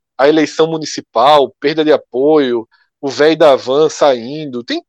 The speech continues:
todo um contexto aí que coloca em xeque, mas chegando até na suposição de que não quer subir porque não teria estádio pra jogar a Série B, o que eu acho bem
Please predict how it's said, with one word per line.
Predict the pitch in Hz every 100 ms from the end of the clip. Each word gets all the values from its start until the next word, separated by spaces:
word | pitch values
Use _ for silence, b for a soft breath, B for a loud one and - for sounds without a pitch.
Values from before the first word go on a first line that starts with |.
| _
todo | - 302 339
um | 311
contexto | - 240 - 139 139 - 143
aí | 120 104 120 _ _ _ _ _ _ _ _ _ _ -
que | 185 -
coloca | 247 180 156 165 - 226
em | 277
xeque, | - 214 220
mas | 294 359 - _ _ _ _ _ 311 302 _ _ _ _ -
chegando | - 190 214 226
até | - 190
na | 254
suposição | - - 226 202 175 - 185
de | 196
que | - 196
não | 226
quer | - 190
subir | 170 196 143 131 165 220 226 _ _ _ _ -
porque | - - 165
não | 175
teria | 170 160 180
estádio | - 147 151 156
pra | 156
jogar | 156 143
a |
Série | 143 156
B, | 123 135
o | 143
que | 139
eu |
acho | 139 139
bem | 127 143 160